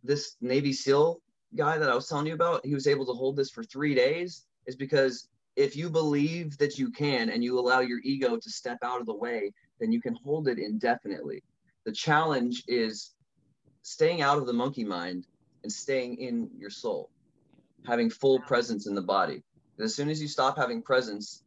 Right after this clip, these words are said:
Speaker 1: and that monkey mind starts taking over again, then you're gonna say, "Oh, I can't do it. My muscles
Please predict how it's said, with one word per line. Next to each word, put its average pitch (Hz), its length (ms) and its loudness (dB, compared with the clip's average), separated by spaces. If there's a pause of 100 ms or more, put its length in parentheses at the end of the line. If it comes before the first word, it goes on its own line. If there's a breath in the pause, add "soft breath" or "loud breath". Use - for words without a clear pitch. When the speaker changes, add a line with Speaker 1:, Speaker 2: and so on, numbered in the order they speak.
(440)
Speaker 1:
and 113 180 2
that 113 180 6
monkey 131 300 2
mind 117 260 2
starts 107 240 0
taking 117 360 0
over 117 220 4
again, 101 260 -2
then 98 120 -2
you're 104 120 -6
gonna 107 160 -4
say, 104 200 0
"Oh, 127 140 2
I 123 60 4
can't 123 280 -2
do 123 140 4
it. 113 140 2
My 110 100 2
muscles 113 640 0